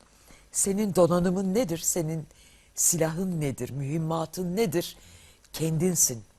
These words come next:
sanatın, tecrüben, bunca yıllık bu kadar çok disiplinin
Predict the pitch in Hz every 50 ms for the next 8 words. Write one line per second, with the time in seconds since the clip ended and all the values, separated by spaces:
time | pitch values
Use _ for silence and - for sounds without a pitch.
0 | _ _ _ _ _ _ - - - - 151 147 160 160 - - 180 165 139 117
1 | - - - - - _ - - - - _ _ _ _ - - 151 151 139 -
2 | 156 165 156 180 185 165 131 107 - - _ _ _ _ - - - _ _ _
3 | _ _ _ - 143 190 214 208 190 - 208 175 165 156 147 135 95 135 - -
4 | - _ _ _ _ _ _ - _ - 214 220 - 226 170 156 151 147 135 -
5 | - - 196 - - - - - - 104 113 160 - - - - - - 165 165
6 | 156 180 226 254 247 226